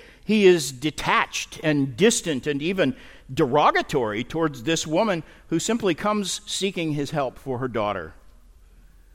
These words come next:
So here's the context, just so you get the picture in your mind. Jesus has just had a major public conflict with the Pharisees. This starts all the way back at the beginning of this chapter, fifteen.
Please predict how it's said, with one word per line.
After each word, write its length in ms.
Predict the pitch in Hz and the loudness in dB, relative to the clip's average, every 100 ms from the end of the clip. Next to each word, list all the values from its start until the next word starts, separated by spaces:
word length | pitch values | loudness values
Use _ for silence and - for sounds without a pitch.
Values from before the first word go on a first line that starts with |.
| - - - | -20 -20 -18
So 280 | - 196 185 - | 0 2 2 2
here's 260 | 196 277 | 2 4
the 80 | - | 0
context, 720 | - 202 190 165 127 85 - - 131 | 0 2 2 2 -2 -2 -8 -10 -4
just 220 | 190 - | -4 0
so 60 | |
you 140 | 214 170 | 2 2
get 180 | 180 151 | 0 -2
the 200 | 143 127 - - | -2 -4 -10 -10
picture 360 | 233 - 220 | -10 -4 -2
in 100 | 190 | 0
your 100 | 160 | 0
mind. 260 | 151 143 131 - - - - | 0 0 -2 -6 -14 -18 -6
Jesus 400 | 165 302 311 240 | -2 -2 -2 -4
has 300 | 202 202 - | 0 0 0
just 300 | 208 240 - | 0 0 -2
had 280 | 208 196 180 | 0 2 2
a 80 | |
major 440 | 156 160 196 202 202 | 2 2 0 0 -2
public 540 | - 185 165 156 156 | -2 -2 2 2 2
conflict 680 | - 160 160 151 143 117 - - - - - | -4 -2 -2 -2 -2 -2 -8 -20 -20 -20 -4
with 180 | 147 151 | -2 -2
the 80 | |
Pharisees. 640 | - 151 147 143 - 98 87 | 0 4 4 4 0 -6 -8
This 160 | 135 | -10
starts 360 | - 180 160 147 | -6 0 0 0
all 120 | 170 | 0
the 60 | 180 | 2
way 80 | 165 | 2
back 280 | 151 143 | 2 0
at 140 | 143 113 | -2 -6
the 80 | 131 | -6
beginning 380 | 127 147 165 | -2 0 2
of 100 | 147 | 0
this 180 | 117 113 | -2 -4
chapter, 440 | - 123 107 120 110 | -4 -4 -4 -6 -8
fifteen. 600 | 131 117 - 143 113 | -8 -10 -6 -6 -6